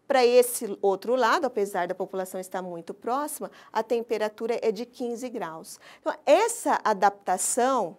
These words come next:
né, a esse, a essas condições de temperatura distintas, pode levar também à diferenciação em características reprodutivas, de tal modo que ao longo do tempo evolutivo, é bom frisar isso, isso não acontece de uma hora pra outra,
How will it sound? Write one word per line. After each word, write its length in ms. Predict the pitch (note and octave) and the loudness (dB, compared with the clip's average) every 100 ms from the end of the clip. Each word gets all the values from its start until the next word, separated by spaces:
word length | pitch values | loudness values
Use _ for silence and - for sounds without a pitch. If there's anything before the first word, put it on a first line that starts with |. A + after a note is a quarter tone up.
| _ | _
né, 200 | - A3 - | -2 -2 2
a 180 | G3 | 2
esse, 360 | G3+ G3 - G3 | 2 -2 -4 -4
a 160 | F#3+ F#3+ | -2 0
essas 380 | F#3+ F#3+ F3 - _ _ _ _ | -2 -8 -10 -12 _ _ _ _
condições 640 | - A3+ G#3 - C4+ C4 B3+ | -2 -2 -2 -4 0 0 0
de 80 | A3 | -4
temperatura 640 | A3+ G#3+ G3 F3+ F#3 F3 | -6 -4 -6 -6 -6 -10
distintas, 800 | D#3 E3 - - D#4 D4+ D3 - - - _ | -10 -12 -10 -6 -6 -6 -12 -14 -18 -20 _
pode 440 | - D4 D4+ D#4+ E4 | 8 10 10 6 2
levar 360 | E4 D#4 C4 | 0 2 2
também 360 | C4+ C#4+ B3 B3 | 2 -4 -4 -4
à 60 | |
diferenciação 1000 | B3 C4+ C4+ B3+ B3+ C4+ C4 - G#3 G#3+ | -6 -8 -6 -6 -6 -8 -8 -8 -8 -8
em 80 | A3 | -8
características 720 | A3 A3+ A#3 - A3+ - A3+ | -6 -4 -4 -8 -10 -10 -10
reprodutivas, 920 | - A#3 A#3 A3+ C4+ - G3 F#3 - - - - | -8 -8 -6 -8 -8 -10 -10 -10 -14 -16 -20 -10
de 160 | G#3 B3 | -4 0
tal 240 | B3+ A3+ | 2 2
modo 400 | A3+ A#3 G4 E4+ | 2 0 0 -2
que 80 | C4+ | 0
ao 140 | G#3+ | 2
longo 580 | G#3+ A3 B3 D#4 F#4 D#4 | 6 8 10 8 4 -4
do 140 | A#3+ | -6
tempo 320 | A#3+ G3 F#3+ F#3 | -4 -4 -4 -6
evolutivo, 560 | F3 F3 F3 - C#4+ | -6 -8 -6 -6 -2
é 60 | A3+ | -2
bom 180 | F3+ F3+ | -4 -8
frisar 500 | - F3 E3 D#3+ D#3+ | -8 -8 -6 -8 -6
isso, 240 | G#3 A3+ | -6 -6
isso 160 | F3+ F#3 | -6 -6
não 80 | |
acontece 540 | F3 F3 F3 F3 E3+ F3 | -8 -8 -6 -6 -6 -10
de 100 | F3+ | -12
uma 260 | E3+ E3 | -10 -10
hora 240 | E3 E3 E3 | -10 -10 -10
pra 220 | - G3+ | -6 -4
outra, 440 | A3 C#4+ - C#4+ | -2 -4 -4 -8